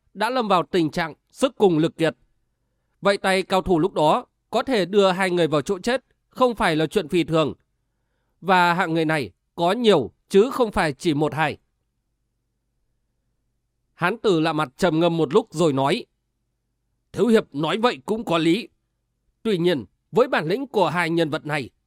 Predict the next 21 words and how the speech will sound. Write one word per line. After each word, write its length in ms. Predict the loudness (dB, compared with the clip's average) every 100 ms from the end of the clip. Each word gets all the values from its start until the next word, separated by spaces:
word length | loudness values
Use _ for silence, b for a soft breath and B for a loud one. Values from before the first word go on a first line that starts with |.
| _ _ _ 2
dù 280 | 6 6
đã 200 | 4 -2
kiệt 320 | -4 -4 -4 -2
quệ, 220 | -2 -2 _ _ _ _
song 280 | -4 -2
vẫn 180 | -2 -4
có 120 | -4
thể 360 | -2 0 -2 -4 -12 -2
một 220 | -2 2
người 240 | 2 2
tháo 240 | 0 -2 2
lùi 160 | 2
được. 240 | 2 -2 -4 _ _ _ _ _ _ _ _
Cả 140 | -2
hai 180 | 0 0
người 220 | 0 0
cùng 260 | 2 2 2
chết 200 | 2 0
ngay 220 | 0 0
đường 240 | 2 2 4
trường, 300 | 0 0